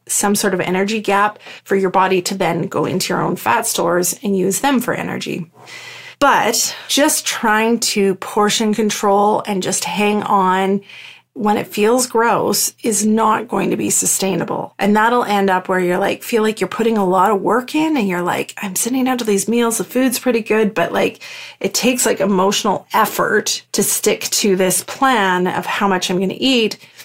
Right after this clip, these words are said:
And then it doesn't really take much for me to be like, "Okay, fine, I'll just have some more, I'll have that." That means there's something going on with how you're perceiving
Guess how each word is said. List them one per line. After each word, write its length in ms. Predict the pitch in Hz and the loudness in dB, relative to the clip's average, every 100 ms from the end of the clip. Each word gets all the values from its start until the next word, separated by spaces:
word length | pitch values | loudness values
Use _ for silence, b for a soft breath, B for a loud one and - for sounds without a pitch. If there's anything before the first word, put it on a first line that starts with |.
| B | B
And 180 | 208 202 | 0 2
then 120 | 196 | 2
it 120 | 175 | 2
doesn't 260 | 208 247 247 | 2 4 4
really 220 | 240 220 | 2 0
take 280 | - 226 214 | 0 -2 2
much 320 | 196 196 - | 2 2 0
for 140 | 202 | 0
me 140 | 196 180 | 2 2
to 300 | 180 170 175 - | 2 2 0 -2
be 100 | 202 | -6
like, 180 | 180 - | -4 -2
"Okay, 220 | 202 190 | -2 -2
fine, 280 | - 185 175 | 0 0 2
I'll 120 | 175 | 0
just 340 | 180 180 - - | 0 -2 -2 -4
have 260 | - 190 | 0 0
some 140 | - 190 | 2 2
more, 240 | 196 165 | 2 2
I'll 120 | 156 | 2
have 300 | 180 190 180 | 2 0 2
that." 380 | 175 156 147 - _ B B B - | 2 2 -2 -6 _ B B B -4
That 320 | 202 262 262 | 0 2 2
means 380 | 247 233 220 208 | 2 2 2 0
there's 560 | - 196 185 190 - - | 0 2 2 0 -2 -2
something 520 | - 202 202 214 214 | 0 0 0 0 2
going 280 | 196 202 - | 2 0 0
on 280 | 190 180 185 | 2 2 2
with 140 | 170 | -2
how 180 | - 180 | 0 0
you're 220 | 208 220 | 0 -2
perceiving 840 | - 185 - - 160 196 269 269 | -2 -2 0 0 0 2 2 0